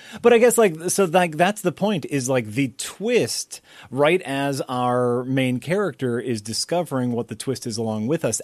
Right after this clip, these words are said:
elevates the narrative. It, it includes us in the narrative.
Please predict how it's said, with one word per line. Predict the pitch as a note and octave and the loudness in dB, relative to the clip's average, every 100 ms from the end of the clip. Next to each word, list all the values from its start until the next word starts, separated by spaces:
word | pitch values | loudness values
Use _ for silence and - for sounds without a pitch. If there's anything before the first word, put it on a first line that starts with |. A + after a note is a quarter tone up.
| _ | _
elevates | C#3+ D#3 D#3+ A#2 A#2 A#2+ A#2 - | 2 2 0 -2 -2 -2 -4 -8
the | B2+ A#2 | -4 -2
narrative. | G#2+ G#2+ G#2+ G#2 - G#2+ G2 F#2+ G2+ B2 | 0 -2 -4 -6 -10 -10 -10 -10 -12 -10
It, | A#2 | -8
it | A#2+ A#2 A#2+ _ - | -6 -8 -8 _ -6
includes | C#3 - - B3+ A#3 A2+ | -6 -6 -6 -4 -4 -4
us | G#2+ - - - | -8 -8 -10 -8
in | C#3 A2 | -4 -4
the | |
narrative. | G2 F#2 D#2+ D3 - | -4 -8 -12 -16 -20